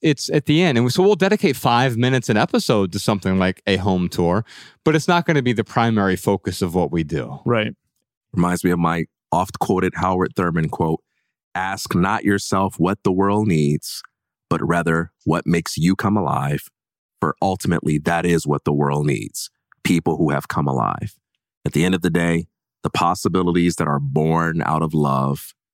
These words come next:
Speaker 3: passion for what you do, will far exceed,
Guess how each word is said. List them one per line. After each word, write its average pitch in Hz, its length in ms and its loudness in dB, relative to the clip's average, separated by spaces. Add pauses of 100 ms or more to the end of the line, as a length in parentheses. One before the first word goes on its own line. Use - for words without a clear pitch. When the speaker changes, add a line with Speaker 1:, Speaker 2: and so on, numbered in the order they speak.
(920)
Speaker 3:
passion 80 380 -2
for 82 160 0
what 80 180 0
you 85 120 2
do, 69 280 0 (460)
will 78 100 2
far 78 340 0
exceed, 76 400 -2